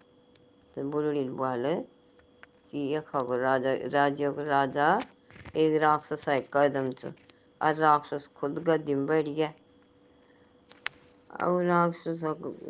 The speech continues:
उ निर्भीक राक्षस खाना में हर रात एक जवान लड़का थी मंगल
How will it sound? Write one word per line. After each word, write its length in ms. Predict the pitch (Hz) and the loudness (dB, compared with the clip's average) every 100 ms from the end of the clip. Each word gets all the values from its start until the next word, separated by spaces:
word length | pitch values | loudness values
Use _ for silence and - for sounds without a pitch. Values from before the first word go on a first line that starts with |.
| - - - - _ - - - - 196 | -10 -10 -16 -20 _ -20 -20 -20 -6 0
उ 100 | 190 | 4
निर्भीक 600 | 180 180 170 165 156 143 | 6 6 4 2 0 2
राक्षस 560 | 151 151 156 147 135 - _ _ _ _ _ _ _ _ - - - | 2 0 -4 -4 -6 -14 _ _ _ _ _ _ _ _ -20 -20 -6
खाना 340 | 147 151 147 | 2 4 4
में 220 | 147 147 - _ - | 0 -2 -6 _ -14
हर 340 | 160 214 226 196 | -2 -2 0 0
रात 340 | 170 143 - | 0 -2 -6
एक 440 | - - 156 151 - _ _ _ - | -12 -4 -2 -4 -8 _ _ _ -14
जवान 500 | 160 165 180 185 175 | -4 0 0 0 0
लड़का 360 | 160 131 127 131 | 0 0 -2 -6
थी 200 | - 107 - - _ _ _ _ _ _ _ _ _ - | -6 -8 -8 -14 _ _ _ _ _ _ _ _ _ -6
मंगल 340 | 151 147 123 | -4 -2 -4